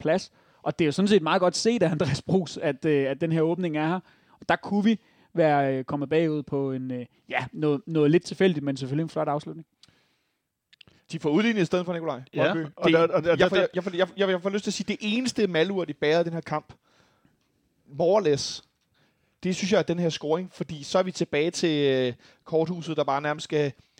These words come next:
Speaker 2: have verdens mindste pus, og så ligger vores defensiv ned.
Speaker 3: Ja, altså, det er jo, det er jo fuldstændig, det er jo, det er jo virkelig en rodet omgang, øh, defensiv, der, der, der, der, der finder sted der, hvor vi falder over hinanden. Men samtidig nu, når vi snakker om Grydebust,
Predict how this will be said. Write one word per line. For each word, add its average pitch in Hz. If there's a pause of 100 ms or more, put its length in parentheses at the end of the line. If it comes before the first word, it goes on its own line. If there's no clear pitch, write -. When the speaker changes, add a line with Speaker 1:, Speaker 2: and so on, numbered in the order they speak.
(600)
Speaker 2:
have -
verdens 156
mindste 160
pus, -
og 147
så 165 (400)
ligger 143
vores 139
defensiv 151
ned. 151 (480)
Speaker 3:
Ja, 156
altså, 143
det 131
er 143
jo, 135
det 120
er 135
jo 123
fuldstændig, 127
det 120 (160)
er 131
jo, 113
det 107
er -
jo 131 (160)
virkelig 156
en 110
rodet 151
omgang, 127
øh, 117
defensiv, 139
der, 117 (220)
der, 107 (120)
der, 107
der, 117
der 113
finder 123
sted 139
der, 143
hvor 127 (220)
vi 127
falder 147
over 131
hinanden. 127 (300)
Men 139
samtidig 170
nu, 170
når 156
vi 139
snakker 135
om 131
Grydebust, 151